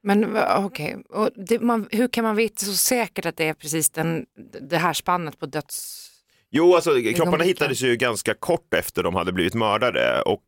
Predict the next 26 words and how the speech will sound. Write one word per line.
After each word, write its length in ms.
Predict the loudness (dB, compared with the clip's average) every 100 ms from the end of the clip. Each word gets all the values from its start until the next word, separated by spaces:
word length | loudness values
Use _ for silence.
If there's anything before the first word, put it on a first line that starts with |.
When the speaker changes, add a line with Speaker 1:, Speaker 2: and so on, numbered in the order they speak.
| -2
Speaker 2:
vid 120 | 0
den 220 | 0 0
tidpunkten 540 | -2 -2 0 -2 -2 -2
då 140 | 0
så 100 | -2
kan 140 | -4
man 100 | -2
ju 220 | -2 -2 -2
genom 180 | -2
att 60 | 0
mäta 240 | -2 -2
kroppstemperatur 720 | -4 -4 -4 -2 -2 -2 0 2
och 40 |
Speaker 1:
Just 120 | 2
Speaker 2:
annat 160 | 0 -2
Speaker 1:
det. 60 |
Speaker 2:
se 260 | 0 2 2
hur, 400 | 2 0 0 -2
eh, 160 | 0 0 0
Speaker 1:
Mm. 120 | 0
Speaker 2:
hur 160 | -2
nära 300 | 0 0 0
i 60 | -2
tid 220 | -2 -2
det 80 | 0
var. 260 | 0 0